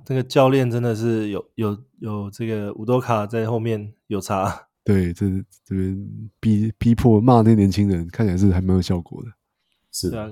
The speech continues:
Speaker 3: 然后有个，有，有个 VanVleet 这样的老将坐镇也是有很大的帮助。
Speaker 1: 对啊。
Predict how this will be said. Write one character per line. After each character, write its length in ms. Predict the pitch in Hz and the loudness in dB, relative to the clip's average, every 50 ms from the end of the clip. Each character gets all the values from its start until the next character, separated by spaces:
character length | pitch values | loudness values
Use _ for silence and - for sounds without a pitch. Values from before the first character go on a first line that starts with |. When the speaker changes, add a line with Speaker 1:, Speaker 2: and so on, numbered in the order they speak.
| 110 117 | -12 -6
Speaker 3:
然 100 | 90 92 | -2 0
后 220 | 101 110 110 - | 2 4 4 4
有 240 | 113 104 95 90 87 | 4 2 2 2 2
个， 420 | 90 101 98 98 95 92 95 95 90 | 0 0 0 0 0 0 -2 -4 -4
有， 240 | 90 90 92 92 85 | -4 -4 -4 -4 -2
有 180 | 90 92 90 | -2 -2 -2
个 260 | 87 95 92 90 87 87 | 0 -2 -2 -2 -2 -4
VanVleet 380 | 82 87 82 90 - 104 104 98 | -6 -6 -6 -6 -4 -2 -2 -2
这 120 | 87 98 | -2 -2
样 100 | 95 95 | -2 0
的 100 | 90 87 | -2 -2
老 160 | 80 80 73 76 | -4 -6 -10 -10
将 240 | 80 101 95 90 | -6 -6 -4 -4
坐 220 | 90 - 104 87 73 | -2 -2 -4 -4 -2
镇 260 | - 107 92 80 76 | -2 -4 -4 -4 -6
也 80 | 76 73 | -12 -12
是 200 | - - 90 82 | -10 -8 -8 -8
有 180 | 78 76 76 | -8 -10 -12
很 100 | 71 73 | -12 -12
大 100 | 78 82 | -12 -14
的 280 | 82 80 78 76 73 - _ | -14 -16 -16 -18 -20 -20 _
帮 180 | - 82 80 85 | -18 -14 -14 -12
助。 180 | 87 - 90 78 | -12 -12 -12 -10
Speaker 1:
对 180 | - - 127 117 | -6 -4 -2 -2
啊。 260 | 98 87 82 92 | -2 -4 -8 -12